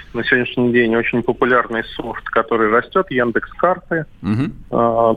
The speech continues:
Speaker 1: тоже есть, то есть есть из чего выбрать. Ну и, в принципе, есть что ставить.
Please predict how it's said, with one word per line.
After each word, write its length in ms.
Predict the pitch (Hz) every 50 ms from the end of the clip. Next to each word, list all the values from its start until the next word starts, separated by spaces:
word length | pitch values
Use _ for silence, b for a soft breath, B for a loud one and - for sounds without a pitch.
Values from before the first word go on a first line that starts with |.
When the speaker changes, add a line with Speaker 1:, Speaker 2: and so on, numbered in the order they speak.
| - -
Speaker 1:
тоже 400 | - 135 135 135 131 127 - 127 120
есть, 400 | 113 117 117 117 110 107 - -
то 100 | - 120
есть 160 | 117 - -
есть 260 | 127 127 127 - - -
из 60 | -
чего 320 | - - 131 123 123 117
выбрать. 380 | 120 120 117 104 - 110 107 - -
Ну 80 | 147
и, 80 | 151 139
в 60 | - -
принципе, 680 | - 135 143 147 139 139 - 131 - - 110 101 104 107 - - - B B B B B B B B B B B - -
есть 300 | - 113 120 139 143 - -
что 180 | - - 139
ставить. 540 | 139 - - - 131 117 107 101 95 90 -